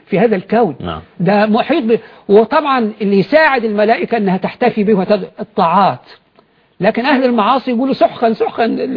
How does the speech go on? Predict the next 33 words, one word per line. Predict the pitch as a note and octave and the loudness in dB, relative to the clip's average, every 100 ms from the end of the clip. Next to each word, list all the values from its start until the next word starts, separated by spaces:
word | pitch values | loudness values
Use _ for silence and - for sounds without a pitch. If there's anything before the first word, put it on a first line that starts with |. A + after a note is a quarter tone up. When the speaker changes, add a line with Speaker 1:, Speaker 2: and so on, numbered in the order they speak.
| A3 A3 | 0 2
Speaker 1:
ل-، | A3 A3+ | 2 2
لذلك | F3+ B3+ A3+ | 0 -2 -4
أنا | G3 | -6
عاوز | G3 F3+ | -6 -4
أقول | G3 A#3 G#3+ - - - | -2 -2 -4 -14 -20 -6
هنا | - C4 B3 B2+ | -2 0 0 -4
دي | F3+ - F3+ B3 C4 - | -8 -6 0 0 0 -4
سيدنا | - G#3+ D#4 D#4 B3+ A#3 - - - | -4 0 0 0 -2 -2 -6 -18 -8
جبريل | F#3+ F#3 E3 F3+ C#4 B3 | -4 -2 -2 -2 0 0
عليه | E3+ G3+ G#3 | 0 2 0
السلام | - F3+ G#3 G3+ F#3 _ - - - | -2 0 0 0 -6 _ -20 -20 -12
يقول | F3 F3 D4 A#3+ G3+ | -6 0 0 -2 -4
كما | G3+ G3 F3 | -2 0 0
ورد | F#3 G#3+ G#3 | 2 2 2
في، | F3+ F#3+ F#3 | 0 -4 -6
آه، | F#3 - | -8 -10
آه، | - - F#2+ G2+ D#2+ F2+ - D3+ - D#3 - - | -6 -4 -4 -4 -4 -4 -4 -4 -4 -6 -16 -8
عن | - F3 | -4 0
النبي | F3+ G3 | 0 0
عليه | F3+ | -2
الصلاة | - G3+ F3+ | -2 -4 -2
والسلام. | D3+ - D#3+ F#3+ G3+ _ _ _ _ | -4 -2 0 0 -2 _ _ _ _
طبعا | - F4+ | -4 0
ربنا | A3 A3 A3 G3 | -2 -2 -2 0
قال: | G3+ F3+ F#3 G3 | 0 -2 -12 -14
"ذو | F3 G#3 A#3 | -4 0 0
مر-، | G#3+ G3 | 0 -2
هو | C#3+ F3+ E3 - | -2 0 0 -2
علمه | E3+ F3 A3 A3+ G3 F#3 | -4 0 0 2 0 0
شديد | F3+ F3 A3 F#3 | -2 0 0 0
القوى، | - A#3 B3 A#3+ - _ | -2 0 0 -2 -12 _
ذو | F3 G#3 | 0 0
مر-، | G3 G3 G3 | 2 -2 -4